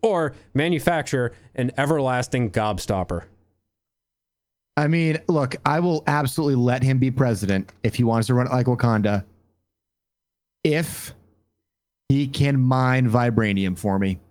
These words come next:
Speaker 1: I wouldn't mind Caitlyn Jenner
Speaker 2: I'll say
Speaker 1: being
Speaker 2: it,
Speaker 1: our V P.
Speaker 2: I'll say it right now. I will vote. I will make sure, I will overthrow the government, install Kanye West if he opens a vibranium mine.
Speaker 1: <laughs> I just wanna see,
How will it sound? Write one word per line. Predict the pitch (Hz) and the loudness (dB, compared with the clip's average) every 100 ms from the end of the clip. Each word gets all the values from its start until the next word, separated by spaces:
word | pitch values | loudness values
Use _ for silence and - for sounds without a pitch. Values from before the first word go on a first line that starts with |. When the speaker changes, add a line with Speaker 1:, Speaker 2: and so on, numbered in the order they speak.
| _ _ _ _ _ _ _ _ _ _ _ _ _ - - | _ _ _ _ _ _ _ _ _ _ _ _ _ -14 -4
Speaker 1:
I | |
wouldn't | 110 151 156 | -2 0 0
mind | 117 107 | 0 0
Caitlyn | 127 104 | -2 0
Jenner | 101 104 | 0 0
Speaker 2:
I'll | 117 | 0
say | |
Speaker 1:
being | 107 104 | 0 0
Speaker 2:
it, | |
Speaker 1:
our | 104 | 0
V | 101 | 0
P. | 147 | 0
Speaker 2:
I'll | |
say | - 185 | 0 0
it | 160 | 0
right | 170 | 0
now. | 151 123 | 2 0
I | 117 151 | 2 2
will | 139 120 | 2 2
vote. | 104 120 143 175 | 2 2 2 0
I | 156 | 0
will | 180 143 | 0 0
make | 127 139 165 | 2 0 0
sure, | 170 | 0
I | |
will | 180 | 0
overthrow | 185 185 185 196 | 0 0 0 0
the | |
government, | 185 156 127 120 117 - _ _ - | 2 2 2 2 -2 -8 _ _ -2
install | 139 127 - 143 151 | -2 -2 0 0 0
Kanye | 156 156 160 160 | 0 2 2 2
West | 127 104 101 - - - - _ _ | 2 2 -2 -6 -16 -20 -20 _ _
if | 135 117 | 0 0
he | - 139 147 175 | 0 0 0 0
opens | 151 143 147 135 | 0 2 0 2
a | |
vibranium | 143 131 120 104 101 | 2 2 2 2 2
mine. | 101 98 95 - - - | 2 0 -2 -4 -6 -6
Speaker 1:
<laughs> | - - | -10 -4
I | 147 | -2
just | 220 - | -2 0
wanna | 185 160 131 | 0 0 -2
see, | - 143 139 123 | -2 -2 0 -2